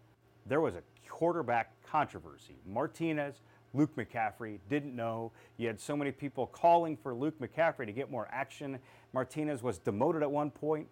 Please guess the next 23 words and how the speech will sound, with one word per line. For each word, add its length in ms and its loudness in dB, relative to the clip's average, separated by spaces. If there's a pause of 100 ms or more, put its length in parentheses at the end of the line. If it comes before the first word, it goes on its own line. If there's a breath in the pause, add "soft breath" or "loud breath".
(140)
I 160 -4
mean, 160 2 (500 soft breath)
this 300 6
is 300 -4
an 160 0
incredible 480 0
story 480 0
in 100 -4
terms 380 -6
of 240 2 (400 loud breath)
mental 360 0
fortitude 720 0 (720 loud breath)
and 160 0 (120)
also 520 -4 (440 soft breath)
just 280 -6
cherishing 640 -6
the 80 -4
moment. 380 -4 (320)
And 140 0
that's 200 2
what 100 6
I 80 8
think 360 -2